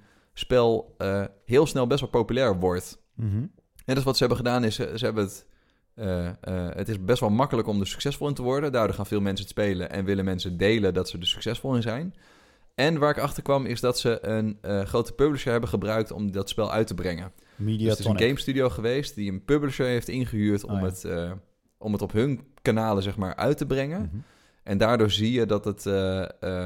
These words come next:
Speaker 1: nou, gewoon best wel snel, eh, eh, heel, nou, n-, niet een beetje, maar gewoon echt heel succesvol is geworden.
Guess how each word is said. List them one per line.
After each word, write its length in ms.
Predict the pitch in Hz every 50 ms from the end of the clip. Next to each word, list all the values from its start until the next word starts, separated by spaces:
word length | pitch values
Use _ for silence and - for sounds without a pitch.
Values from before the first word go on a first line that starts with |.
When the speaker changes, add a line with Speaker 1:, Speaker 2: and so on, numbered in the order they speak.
| 90 -
Speaker 1:
nou, 160 | - 92 90 101
gewoon 180 | - - 95
best 140 | 92 113 -
wel 140 | 110 95 90
snel, 680 | - - - - 123 123 123 117 113 110 101 - - -
eh, 340 | 95 98 95 95 92 92 98 - - - - 92 92 92 92
eh, 80 | -
heel, 360 | - 101 104 107 120 135 113 - -
nou, 240 | - 92 87 80 - - - _ -
n-, 120 | 82 - - 53 53 53 50 60 82
niet 160 | 104 101 104
een 100 | 95 90
beetje, 320 | 92 110 113 104 101 -
maar 120 | 92 92 98
gewoon 160 | - 101 73
echt 160 | 107 107 -
heel 280 | 107 113 135 147 123 110
succesvol 460 | - - - - - - - - 92
is 100 | 90 -
geworden. 360 | - 90 82 78 - -